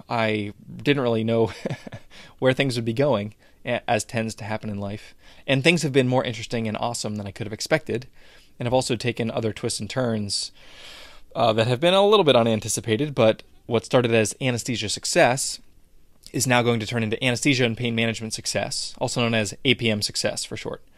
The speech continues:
A little more about that next week. Uh, I've got some really awesome interviews coming up in the next one to two months, a couple specifically that I'm really excited about. The first will be chronicling a physician's journey as an associate, uh, at a pain practice,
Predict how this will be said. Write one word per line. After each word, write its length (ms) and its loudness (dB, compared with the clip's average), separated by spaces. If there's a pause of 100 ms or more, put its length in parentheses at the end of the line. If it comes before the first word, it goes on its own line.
(320)
A 120 -12
little 140 6
more 160 8
about 220 8
that 300 6
next 320 -4
week. 420 -8 (420)
Uh, 240 -6
I've 120 -4
got 140 2
some 140 0
really 240 6
awesome 340 -2
interviews 380 -2
coming 260 -4
up 220 -4
in 120 -12
the 60 -4
next 160 -4
one 160 -2
to 80 -14
two 160 -6
months, 400 -4 (260)
a 60 -14
couple 260 -2
specifically 720 -4
that 100 -4
I'm 120 -6
really 160 -4
excited 320 -8
about. 340 -10 (420)
The 140 -2
first 340 0
will 120 -2
be 160 -2
chronicling 680 -4
a 40 -14
physician's 580 -6
journey 460 -4
as 160 -6
an 80 -4
associate, 760 2
uh, 160 -2
at 100 0
a 40 -6
pain 200 -4
practice, 460 0